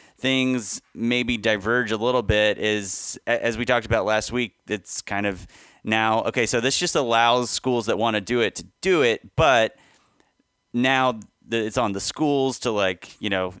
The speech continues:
it, there's still a lot of log-, for the schools that do wanna go ahead and do it, there's the logistics of getting this set up, finding a vendor, finding a, and just do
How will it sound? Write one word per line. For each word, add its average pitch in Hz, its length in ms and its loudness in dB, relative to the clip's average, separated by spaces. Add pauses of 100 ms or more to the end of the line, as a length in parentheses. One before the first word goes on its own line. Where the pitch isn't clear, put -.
it, 117 140 -6
there's 120 180 0
still 156 180 0
a - 20 0
lot 123 180 2
of 98 80 -2
log-, 95 200 -4 (100)
for 151 140 -2
the 117 80 -6
schools 180 240 0
that 110 200 -4
do 233 160 -2
wanna 180 220 0
go 113 160 2
ahead 98 140 2
and 95 120 -6
do 95 140 0
it, 101 160 0
there's 104 300 -2
the 104 260 -8
logistics 104 640 -4
of 92 240 -4 (300)
getting 95 220 -6
this 98 100 -6
set 104 180 0
up, 127 160 2
finding 95 260 -4
a 98 40 -4
vendor, 107 420 -2
finding 107 380 -2
a, 98 100 -4 (180)
and 113 160 -4
just 110 280 -6
do 131 140 -2